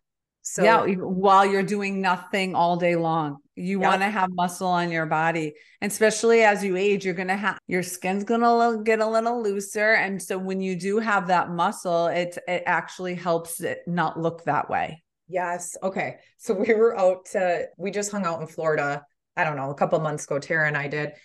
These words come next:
Speaker 1: And I was like, <sighs> just staring at her arms, guys.
Speaker 2: Oh my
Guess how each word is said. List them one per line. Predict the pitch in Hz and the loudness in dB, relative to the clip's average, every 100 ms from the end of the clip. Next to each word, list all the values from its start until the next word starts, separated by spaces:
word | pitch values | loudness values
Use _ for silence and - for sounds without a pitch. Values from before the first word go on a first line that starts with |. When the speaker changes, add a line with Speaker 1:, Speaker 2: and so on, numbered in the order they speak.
| _ _ - | _ _ -8
Speaker 1:
And | 190 190 | -4 -4
I | 196 | -6
was | 190 | -2
like, | 208 196 190 | 0 0 -2
<sighs> | - - _ _ _ _ _ _ _ _ _ _ _ _ _ _ - | -12 -16 _ _ _ _ _ _ _ _ _ _ _ _ _ _ 0
just | 220 226 - | 0 0 -4
staring | - 196 196 190 190 | 2 4 4 2 2
at | 170 156 | 2 2
her | 185 175 | 0 0
arms, | 170 165 156 151 - | 0 -2 -4 -8 -4
guys. | 165 160 180 | 2 4 6
Speaker 2:
Oh | 180 190 | 4 2
my | 190 190 190 190 190 | 2 2 4 4 0